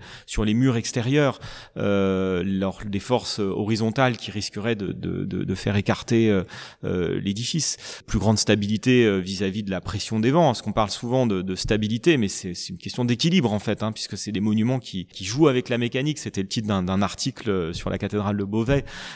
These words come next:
Ces chantiers de construction, ce sont des lieux d'expérimentation constante. Et donc, euh, on, on a, euh, on, on voit bien, euh, à Notre-Dame comme ailleurs,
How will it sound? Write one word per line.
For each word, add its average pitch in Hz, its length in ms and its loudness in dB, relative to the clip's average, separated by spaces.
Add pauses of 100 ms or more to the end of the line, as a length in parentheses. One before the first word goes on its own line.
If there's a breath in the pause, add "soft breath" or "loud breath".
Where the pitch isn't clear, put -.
Ces - 200 0
chantiers 147 340 2
de - 60 -12
construction, 156 680 -4 (280 loud breath)
ce - 140 -4
sont 151 200 0
des 127 120 6
lieux 139 100 4
d'expérimentation 113 840 -2
constante. 107 600 -6 (360 loud breath)
Et 107 80 0
donc, 127 300 2
euh, 104 420 2
on, - 180 -6
on 123 220 -2
a, 147 360 0
euh, 113 220 -4
on, 117 200 -6
on 123 80 -4
voit 143 240 2
bien, 160 500 -2
euh, 110 680 -4 (200)
à 117 100 -2
Notre-Dame 123 640 0 (160)
comme 117 180 0
ailleurs, 147 440 0